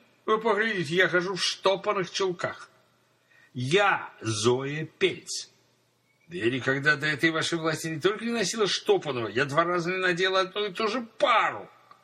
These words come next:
Аллилуйя. Нога у вас какая? Зоя. Туда же, нога. Ну вот что, уважаемый товарищ, копия с этой штуки вашим бандитам и кончено. Меня нет, умерла Пельц. Больше с Пельц разговоров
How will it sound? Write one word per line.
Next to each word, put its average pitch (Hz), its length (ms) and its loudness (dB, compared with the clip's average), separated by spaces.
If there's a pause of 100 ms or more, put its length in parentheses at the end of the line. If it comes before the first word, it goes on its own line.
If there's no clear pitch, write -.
(300)
Аллилуйя. 131 600 -4
Нога 214 560 -4
у 214 40 -10
вас 208 220 -10
какая? - 800 -6 (880)
Зоя. 104 440 0
Туда 143 540 0
же, 98 140 -6
нога. 135 640 0 (580)
Ну 151 140 -4
вот 151 160 0
что, 101 160 -2
уважаемый 101 380 0
товарищ, 101 480 -2
копия 143 320 0
с 120 80 -4
этой 131 200 0
штуки 175 340 -4
вашим 127 380 0
бандитам 139 520 -2 (340)
и 151 120 -2
кончено. 113 480 -4
Меня 139 260 0
нет, 135 260 0
умерла 147 400 -2
Пельц. 87 380 -10
Больше 127 360 -4
с 117 80 -8
Пельц 175 320 -6
разговоров 127 600 -2